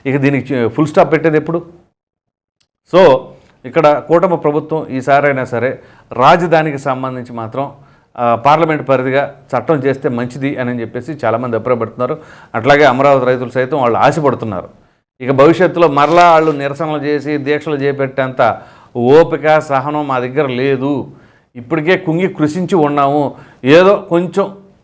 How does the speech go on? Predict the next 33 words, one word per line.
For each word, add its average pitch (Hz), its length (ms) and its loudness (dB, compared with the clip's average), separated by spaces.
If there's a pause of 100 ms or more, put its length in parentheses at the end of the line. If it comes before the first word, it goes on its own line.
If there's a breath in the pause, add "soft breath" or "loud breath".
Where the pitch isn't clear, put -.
(120)
ఊపిరి 180 300 2
ఇప్పుడు 165 180 0
పీల్చుకుంటున్నాము 151 680 -2
కూటమి 147 300 0
అధికారంలోకి 139 460 0
వచ్చిన 123 220 -8
తర్వాత 120 360 2 (460 loud breath)
అని 139 280 0
చెప్పేసి 147 340 0
వాళ్ళ 139 260 6
యొక్క 135 240 2
ఆవేదన. 120 440 0 (880)
So, 156 60 4
అది 139 140 6
వాళ్ళ 131 280 6
యొక్క 165 200 2
ఆవేదనే 165 400 2
కాదండి, 131 360 -4
ప్రతి 131 320 -6
తెలుగువాడు 160 560 2
కూడా 147 460 -2 (300 loud breath)
ఒక 120 100 -2
రాజధాని 156 460 2
కావాలి 151 540 2
అని 147 260 -6
చెప్పేసి 135 300 -8
కోరుకో-, 151 480 -2
కోరుకుంటున్నాం. 147 520 -6 (320 soft breath)
ఎందుకంటే 165 440 2
ఇప్పుడు 160 200 -2
మనకి 135 260 -2
తెలంగాణలో 156 640 2
చూసినట్లయితే 135 640 -4